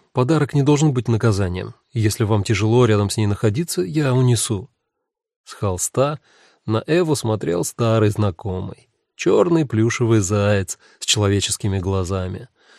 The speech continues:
Правда, фон был не чёрным, а просто очень тёмным, как ночное зимнее небо, свинцово-серое, с проблеском бархатной синевы. Но не будем придираться, всё равно чёрным по чёрному. Всё равно.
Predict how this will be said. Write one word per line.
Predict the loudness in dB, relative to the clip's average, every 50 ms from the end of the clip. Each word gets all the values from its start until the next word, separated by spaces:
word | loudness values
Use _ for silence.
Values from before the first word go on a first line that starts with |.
| _ _ _ -10
Правда, | -4 -2 0 2 2 0
фон | 0 2 2 4 4 4
был | 4 4 4 4
не | 2 2 0
чёрным, | 0 0 2 2 2 2 2 -2 -2 -4
а | -6
просто | -4 -4 -4 -4 -2 -2
очень | -4 -2 -2 -2 -4 -2
тёмным, | 0 2 2 2 2 0 -2 -4 -6 -10 -14 -20 -14 -10
как | -8 -4 -2
ночное | -2 -2 0 2 2 2 2
зимнее | 2 2 0 2 2 2 4 4
небо, | 4 2 2 0 -2 -4 -10 -12 _ _ _ _ _ -10
свинцово-серое, | -4 -2 0 0 0 0 0 0 0 0 -2 -2 0 2 2 2 2 0 -2 -4 -6 _ _
с | -20 -8 0
проблеском | 4 4 4 4 2 -2 -2 -2 -2 0 0
бархатной | 0 -2 -2 -4 -8 -4 -4 -4 -4
синевы. | -2 -2 0 2 2 2 2 0 -4 -6 -8 _ _ _ _ _ _ _ _ _ _
Но | -10 -8 -4
не | 0 0
будем | 2 2 2 2 2 0
придираться, | -4 -4 -4 -2 -2 -2 -2 -2 -6 -8 -12 -14 -14 -16 _
всё | -6 0 0
равно | 2 2 2 2 0 -2 -2
чёрным | -2 0 0 2 2 2 0 -2 -4
по | -4 -4 -4
чёрному. | -4 -4 -4 -4 -4 -4 -6 -8 -10 -12 -14 -16 _ _ _ _ _ _ _ _
Всё | -8 -4 -4 -2 -2
равно. | -2 -2 -4 -4 -6 -8 -10